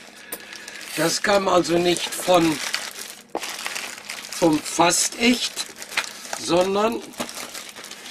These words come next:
via Amazon aus Fernost.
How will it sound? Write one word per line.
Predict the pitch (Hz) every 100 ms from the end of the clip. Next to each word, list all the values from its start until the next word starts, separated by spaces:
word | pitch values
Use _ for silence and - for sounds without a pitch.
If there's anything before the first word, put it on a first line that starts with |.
| - - -
via | - 113 147 220 202 202
Amazon | 208 196 180 - 214 226 277 262 - - - - - - - - - - - -
aus | 147 143 160 - - - - - - -
Fernost. | 196 185 180 - - 202 - -